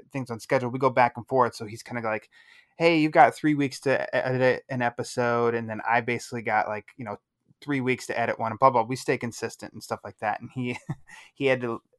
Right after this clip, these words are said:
edit one, uh, my episode six was Scott Snyder's The Black Mirror. Highly, highly, highly recommended story. And he had to edit that, and he hadn't read it before, and he's like, "Well, thanks, dude. It just spoiled the,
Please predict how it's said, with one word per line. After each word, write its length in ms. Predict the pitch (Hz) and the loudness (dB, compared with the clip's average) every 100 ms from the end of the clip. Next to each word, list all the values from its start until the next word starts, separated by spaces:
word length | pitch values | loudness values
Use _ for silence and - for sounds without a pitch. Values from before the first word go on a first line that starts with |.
| _ - | _ -8
edit 340 | 117 110 - - | -6 -6 -8 -10
one, 540 | 113 113 113 110 107 _ _ _ - | -6 -4 -4 -10 -14 _ _ _ -8
uh, 240 | 104 104 69 _ | -4 -4 -6 _
my 140 | 117 101 | -8 -6
episode 420 | 113 - 113 - | -8 -8 -10 -8
six 400 | - 113 - - | -8 -8 -10 -16
was 320 | 104 110 - - | -16 -18 -20 -14
Scott 340 | - 120 - | -2 0 0
Snyder's 500 | - 117 113 110 - | -2 -4 -4 -6 -8
The 100 | 120 | -6
Black 320 | 117 110 - | -2 -2 -4
Mirror. 360 | 117 101 98 - - | -10 -8 -10 -14 -14
Highly, 420 | - 120 110 110 | -8 -8 -8 -8
highly, 380 | 98 117 113 110 | -6 -6 -6 -10
highly 440 | - 151 147 131 | -2 0 2 0
recommended 440 | 117 113 107 101 - | -4 -8 -12 -14 -16
story. 340 | - 69 - _ _ _ 120 | -16 -16 -18 _ _ _ -6
And 220 | 117 107 | -6 -2
he 80 | 120 | -2
had 100 | 123 | 0
to 120 | - | -2
edit 220 | 110 110 - | -2 -4 2
that, 200 | 110 - | 2 0
and 140 | 104 | -6
he 120 | 110 | -8
hadn't 260 | 107 107 95 | -6 -6 -8
read 160 | 95 98 | -10 -12
it 80 | |
before, 320 | 101 - 104 104 | -14 -12 -10 -8
and 80 | |
he's 160 | 104 101 | -10 -12
like, 100 | 113 | -6
"Well, 120 | 123 117 | -4 -2
thanks, 240 | 135 127 | -6 -6
dude. 220 | - 120 110 | -6 -6 -8
It 80 | |
just 180 | 113 - | -12 -16
spoiled 500 | - 123 117 117 104 | -6 -2 0 0 -4
the, 220 | 107 101 | -8 -8